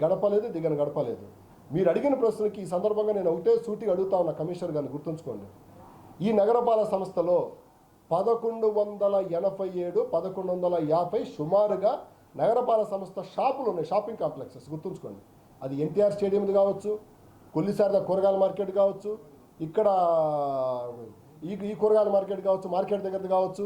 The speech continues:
గాంధీ పార్క్ ఎదురుది కావచ్చు, ఇట్లా అన్నీ ఉన్నాయి. దీనికి ఒక రూల్ ఉంది. కమిషనర్ గారిని నేను ఓపెన్ ఛాలెంజ్ చేస్తా ఉన్నా, ఫిఫ్టీన్ పర్సెంట్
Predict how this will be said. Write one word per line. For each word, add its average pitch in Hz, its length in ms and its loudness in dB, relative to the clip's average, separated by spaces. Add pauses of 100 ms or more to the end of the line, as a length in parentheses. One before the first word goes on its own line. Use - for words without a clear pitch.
(160)
గాంధీ 202 180 0
పార్క్ 196 240 0
ఎదురుది 190 260 -6
కావచ్చు, 190 280 -2
ఇట్లా 262 200 -2
అన్నీ 226 380 0
ఉన్నాయి. 135 200 -4 (760)
దీనికి 277 320 2
ఒక 220 140 2 (100)
రూల్ 285 240 2
ఉంది. 151 180 -4 (520)
కమిషనర్ 233 420 0
గారిని 214 180 2
నేను 185 160 -2
ఓపెన్ 214 240 -2
ఛాలెంజ్ 190 280 -2
చేస్తా 156 240 -2
ఉన్నా, 120 240 -6 (720)
ఫిఫ్టీన్ 269 440 0 (100)
పర్సెంట్ 214 520 0